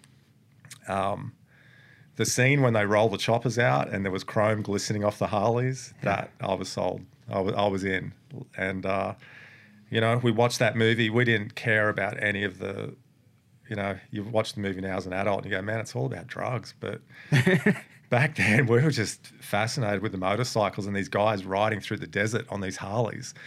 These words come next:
Speaker 2: Yeah.
Speaker 1: And, uh, to the point that my neighbour at the time, uh, he was eight years old as well, we made a pact and we said, "When we're thirty, well, I'll meet you at the desert in America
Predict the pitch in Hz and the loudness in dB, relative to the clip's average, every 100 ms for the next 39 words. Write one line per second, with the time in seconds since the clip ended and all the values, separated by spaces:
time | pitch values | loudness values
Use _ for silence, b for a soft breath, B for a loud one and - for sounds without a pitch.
0 | B B B - 110 123 117 110 B B | B B B -2 2 4 2 0 B B
1 | - 160 123 - 135 120 104 98 113 123 | 0 2 2 4 2 2 0 2 4 4
2 | 107 - - B B B B - 98 - | 2 0 -20 B B B B -4 -4 -4
3 | 101 113 104 104 104 101 95 - 95 101 | -2 2 2 0 -4 -10 -12 -6 -4 -2
4 | 50 - - - _ - 113 101 101 110 | -4 -6 -12 -20 _ -6 -4 -2 -2 -2
5 | 98 104 101 98 104 110 104 107 110 - | -2 0 0 0 2 2 2 2 0 -2
6 | - 110 92 - 101 - 104 95 123 131 | -4 -2 -4 -6 -8 -2 -2 2 2 4
7 | 127 120 - 110 104 - - 123 B B | 4 2 2 2 2 0 -6 -10 B B
8 | - 95 85 101 98 98 110 - 107 110 | -10 -8 -4 -4 -4 0 0 0 -2 -2
9 | 98 101 101 98 95 92 92 95 95 90 | 0 0 2 0 0 0 0 0 -2 -6